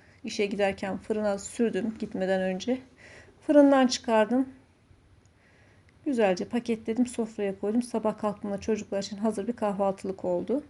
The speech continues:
Hem bayat ekmekler değerlenmiş oldu. İki baş büyük sarımsağı ince ince kıydım.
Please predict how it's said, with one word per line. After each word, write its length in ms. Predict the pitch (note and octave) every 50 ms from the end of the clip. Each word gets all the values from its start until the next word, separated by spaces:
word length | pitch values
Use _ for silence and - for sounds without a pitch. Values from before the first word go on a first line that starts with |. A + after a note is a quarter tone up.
| - - - - - - - - - _
Hem 220 | - A#3 B3 B3
bayat 240 | B3 C4 B3+ B3+ B3+
ekmekler 560 | A#3 A3 - G#3+ G3+ - - G3 G3 F#3+ F3+
değerlenmiş 640 | G3 F#3+ F#3+ F#3+ F#3 F#3 F3+ F3+ F3+ F#3+ F#3 - -
oldu. 360 | F#3 F3 F3 F3+ F#3+ A3+ D4 - - - _ _ _ _ - - _ _ _ _ _ _ _ _ _ - _ _ _ _ _ - _ _ _ _ _ _ _ _ _ _ _ _ _ _ _ _ -
İki 320 | B3 A#3+ - - B3+ B3
baş 360 | A#3+ B3 B3+ C4 C4 - - -
büyük 200 | A#3+ A3+ A3 A3
sarımsağı 680 | - - A#3+ A3+ G#3+ G#3+ G#3 - - G#3+ G#3 G3+ G3
ince 300 | F#3 G#3 G#3 G3+ G#3 G#3
ince 320 | G#3 G3 F#3 - F#3 F#3 -
kıydım. 580 | - G#3 G3 F#3+ F#3 F3+ F3 F3+ G3+ A#3+ A#3+